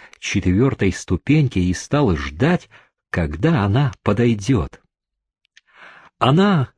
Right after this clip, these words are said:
тоже замерла на несколько ступенек выше меня и протянула руку.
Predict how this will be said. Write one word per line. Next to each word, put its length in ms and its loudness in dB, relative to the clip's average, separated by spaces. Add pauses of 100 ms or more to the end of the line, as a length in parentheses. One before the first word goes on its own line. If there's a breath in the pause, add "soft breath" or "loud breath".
(280)
тоже 640 2 (320)
замерла 840 -2
на 140 0
несколько 520 -4
ступенек 600 -2
выше 480 -2
меня 520 2 (600)
и 120 -2
протянула 840 0
руку. 600 0